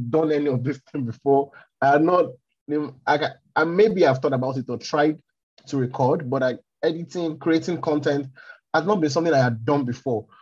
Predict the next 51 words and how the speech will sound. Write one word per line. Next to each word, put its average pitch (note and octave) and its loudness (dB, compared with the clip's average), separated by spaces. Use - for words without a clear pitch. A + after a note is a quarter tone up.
But E3+ -2
the F3 -2
moment A3+ 0
I C#3 0
listened D3+ -4
to B2+ -8
that C3+ 0
episode, B2+ -4
it C#3+ -4
was D#3+ 2
like, D3+ -2
I F#3+ 0
just D3+ -2
had C3+ 0
one D#3 0
internal E3 -2
strength C3 -4
that C#3 -2
kept - -4
on D#3+ 0
multiplying, C#3+ -2
like, B2 -4
"Why?" D3+ -2
And C#3+ 0
I E3 2
kept G#3+ -4
on F#3+ 0
editing, D#3+ -2
and D3+ -2
I D#3 -2
sent G#3+ -4
it - -20
to - -6
her, C3+ 0
and C3 2
I'm C3 0
like, B2 -2
"I C3+ -4
might C3 -2
post G3 -4
it, C3 -4
though." G2 -6
And C3 -12
she's E3 -8
like, D#3 4
"Okay." C3+ 0
Or D3+ 2
the D#3+ 0
tenth G#3 -2
episode D#3+ -2
that B2 0